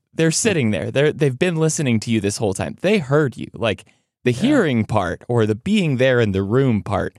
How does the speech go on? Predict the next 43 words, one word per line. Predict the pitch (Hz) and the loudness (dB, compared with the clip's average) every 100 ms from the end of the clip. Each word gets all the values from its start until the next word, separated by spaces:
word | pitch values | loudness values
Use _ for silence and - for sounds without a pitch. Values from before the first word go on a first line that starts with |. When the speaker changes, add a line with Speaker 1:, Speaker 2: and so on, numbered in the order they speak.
| - | -2
Speaker 1:
that's | 262 208 | 0 2
not | 175 135 | 2 2
the | |
important | 107 92 120 - | 0 0 -2 -2
part. | - - - _ | -6 -8 -12 _
It's | 120 180 | -4 0
all | 185 | 0
focused | - 123 113 113 104 | 2 -2 -2 -4 -4
on | 95 | -2
the | 82 - | -6 -2
doing | 110 107 92 85 | 0 2 0 -4
part. | - 80 67 _ _ - | -8 -8 -10 _ _ -8
And | 104 101 | -4 -2
if | 104 110 | -2 -2
you | |
do | 101 131 160 160 | -2 0 2 2
or | 120 | 0
do | 143 143 | 0 0
not, | 139 151 113 _ | 2 0 -2 _
there | 113 117 | -2 0
is | 160 160 | 2 2
no | 165 147 | 0 0
try. | - 151 120 82 | 0 2 0 -2
Like, | 92 104 - | -4 -6 -6
I | 110 | -4
mean, | 110 113 | 0 0
this | 120 | 0
is | 123 117 | -2 -2
a | |
very | 110 131 127 120 110 | 2 2 2 2 0
<laughs> | - | 0
black | 113 117 117 | 0 0 -2
and | 107 | -2
white | 95 90 | -2 -4
kind | - 98 95 | -4 -4 -2
of | 90 - _ - | -6 -12 _ -6
situation | - 101 95 95 92 90 | -4 -2 -2 -2 -4 -8
he's | 104 85 | -6 -4
laying | 101 92 90 | -4 -4 -6
down | 90 95 | -6 -8
for | - | -10
them. | 82 107 _ _ - | -8 -10 _ _ -4
Speaker 2:
Yeah, | 113 131 110 | 0 2 0